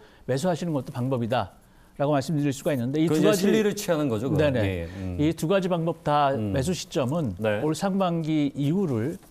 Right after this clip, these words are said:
Speaker 2: 음.
Speaker 1: 이후로 좀 미루시는 것이 바람직하다라는 말씀
Speaker 2: 일단은
Speaker 1: 드리겠습니다.
Speaker 2: 미 금리 움직임을 봐야 되겠지만, 지금 급격하게 다시 내리거나 거기도 시간이 필요할 거 아니겠습니까?
Speaker 1: 네, 맞습니다.
Speaker 2: 알겠습니다.
Speaker 1: 그러니까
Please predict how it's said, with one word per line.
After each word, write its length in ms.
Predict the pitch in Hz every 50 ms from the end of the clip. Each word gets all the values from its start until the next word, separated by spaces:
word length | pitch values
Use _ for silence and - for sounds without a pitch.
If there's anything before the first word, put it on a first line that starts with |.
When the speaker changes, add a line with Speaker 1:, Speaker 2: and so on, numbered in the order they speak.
| - _ - - - - - - - - _ - - 120
Speaker 2:
음. 300 | 117 110 101 90 82 80 80
Speaker 1:
이후로 640 | 139 135 143 139 160 160 165 165 165 165 156 - - - -
좀 160 | - 180 151
미루시는 440 | 131 131 139 170 151 - 175 160 151
것이 520 | 131 127 117 113 - 160 175 196 208 214 208 - - - _ - _ - -
바람직하다라는 680 | - - 135 135 131 127 - 139 127 135 123 123 117 117
말씀 260 | 113 104 - - 139 143
Speaker 2:
일단은 420 | 160 156 202 202 196 208 202 165
Speaker 1:
드리겠습니다. 260 | 143 160 180 185 180 170
Speaker 2:
미 40 | 135 -
금리 340 | - 147 165 175 180 185
움직임을 400 | 180 151 143 135 156 151 160 160
봐야 180 | 151 131 135 131
되겠지만, 460 | 135 147 143 139 139 135 143 143 135
지금 180 | 123 - 131 127
급격하게 440 | - 135 127 - 175 - 180 160 143
다시 260 | - 127 131 - 165
내리거나 680 | 117 110 117 139 143 143 143 147 147 139 127 110 104 104 123 -
거기도 300 | - 123 127 139 151 156
시간이 380 | 151 - - 190 214 196 180
필요할 280 | - - - 185 190 170
거 80 | - 120
아니겠습니까? 600 | 95 104 104 107 101 - - 101 90 - 95 95
Speaker 1:
네, 160 | 117 123 139 131
맞습니다. 500 | 120 110 98 - - 113 104 98 98 101
Speaker 2:
알겠습니다. 280 | 107 107 101 92 156
Speaker 1:
그러니까 260 | - - 139 143 151